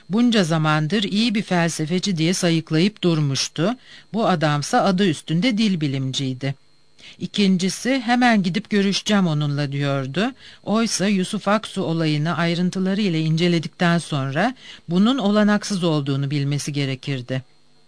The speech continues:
Hakkı Köse müdürün kulağına eğildi.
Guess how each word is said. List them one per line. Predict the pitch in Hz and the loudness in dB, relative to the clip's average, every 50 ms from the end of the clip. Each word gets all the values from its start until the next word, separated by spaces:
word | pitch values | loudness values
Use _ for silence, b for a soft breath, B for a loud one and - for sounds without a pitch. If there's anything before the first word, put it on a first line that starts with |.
| _ _ _ _ B B B B B B | _ _ _ _ B B B B B B
Hakkı | B 202 196 190 - - - 208 - | B 0 0 0 0 0 -2 -2 0
Köse | - 190 185 180 - - 262 | 0 0 0 0 0 2 4
müdürün | 254 208 180 160 190 185 208 220 226 | 4 4 4 4 2 2 2 2 0
kulağına | 208 202 175 175 170 160 156 160 185 | 0 0 0 2 2 2 2 2 2
eğildi. | 190 165 160 151 143 143 135 131 127 135 151 196 214 | 0 0 0 0 0 -2 -2 -4 -4 -2 -2 -2 -4